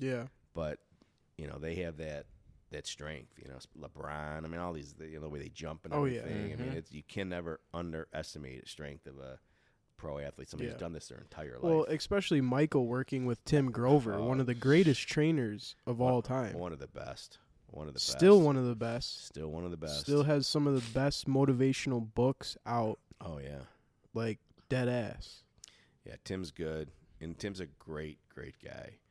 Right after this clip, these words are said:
Speaker 2: So, yeah, so Michael, we gambled, uh,
Speaker 1: Yeah, so w-, I wanna hear some gambling stories with
Speaker 2: Yeah, you
Speaker 1: Michael.
Speaker 2: know,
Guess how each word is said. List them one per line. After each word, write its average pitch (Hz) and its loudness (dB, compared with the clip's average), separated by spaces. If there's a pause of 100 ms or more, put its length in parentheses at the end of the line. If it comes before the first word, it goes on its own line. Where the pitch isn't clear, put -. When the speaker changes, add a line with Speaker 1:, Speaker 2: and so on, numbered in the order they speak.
(320)
Speaker 2:
So, - -14
yeah, 110 0
so 98 -6
Michael, 98 -6 (400)
we 107 -6
gambled, 90 -6
uh, 85 -4
Speaker 1:
Yeah, 190 4
so 160 4
w-, 160 8
I 180 12
wanna 269 12
hear 262 12
some 202 4
gambling 156 10
stories 117 2
with 113 2
Speaker 2:
Yeah, - -2
you 120 4
Speaker 1:
Michael. 107 0
Speaker 2:
know, 87 -6